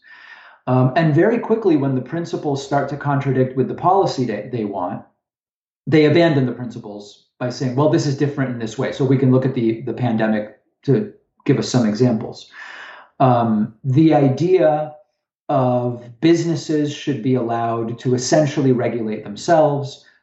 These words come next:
government should stay out of the way of business, business by virtue of, um, markets determining what consumers want,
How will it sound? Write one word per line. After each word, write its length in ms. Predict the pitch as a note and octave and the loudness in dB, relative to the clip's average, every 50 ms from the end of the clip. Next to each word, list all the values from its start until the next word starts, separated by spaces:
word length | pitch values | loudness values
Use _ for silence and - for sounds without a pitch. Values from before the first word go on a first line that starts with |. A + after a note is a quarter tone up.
| _ A#2+ | _ -12
government 460 | G#2+ C3+ C3+ C3 C#3+ C3 B2+ B2+ B2 - | -2 0 0 2 2 2 2 0 0 -2
should 220 | - C#3 B2+ - | -6 -8 -8 -8
stay 240 | - - C3+ B2 A#2 | -6 -4 -4 -2 -2
out 180 | A2+ A2+ A2 | -2 -4 -4
of 60 | A2 G#2 | -4 -6
the 80 | G2+ | -4
way 260 | G2 A#2+ C#3 C#3 C3+ | -2 0 2 4 4
of 160 | C3 B2+ B2 - | 4 2 2 2
business, 640 | C3 B2+ B2 B2+ B2+ B2 B2 B2 - - - - - - - - - _ _ A2+ | 0 0 2 2 0 -2 -2 -2 -6 -12 -16 -16 -20 -20 -20 -20 -20 _ _ -10
business 600 | G#2 C3+ C#3 C3+ B2+ C3 C3 C3 B2 B2 - - - | 0 2 4 4 4 2 2 2 2 0 -4 -10 -12
by 400 | B2 - - - - C3 B2 A#2+ | -10 -10 -10 -4 -2 -2 -2 0
virtue 420 | B2 B2+ B2 B2 - C#3 B2+ B2 | 0 0 0 0 2 0 2 2
of, 260 | A#2 A2+ G#2+ - - - - - | 2 0 -4 -6 -12 -18 -12 -10
um, 360 | A#2+ G#2+ A#2 C3 - C3+ A#2 | -8 -8 -6 -8 -8 -6 0
markets 800 | A#2+ B2+ C3 C3+ C3 - C#3 B2+ - - - - - - _ _ _ _ _ _ _ _ - | 2 4 4 4 4 4 2 0 0 -2 -12 -14 -16 -18 _ _ _ _ _ _ _ _ -4
determining 840 | C#3 C3 C3 - C#3+ C#3 C3+ C3+ C3 B2+ B2 B2 B2 B2 B2+ B2+ - _ _ _ _ _ - | -2 -2 -2 0 2 2 4 4 4 2 2 2 0 -2 -4 -6 -8 _ _ _ _ _ -16
what 400 | A2 A2+ B2+ C3+ C3+ - - - | -8 0 2 2 2 0 -2 -4
consumers 600 | D3 C3+ B2+ - - C#3 B2+ B2 A#2+ A2 G#2 A2 | -2 -2 -2 -2 0 0 0 0 0 -2 -4 -4
want, 400 | B2 C#3+ D3 D3 C#3+ C#3 - | -4 -2 -2 0 -2 -2 -4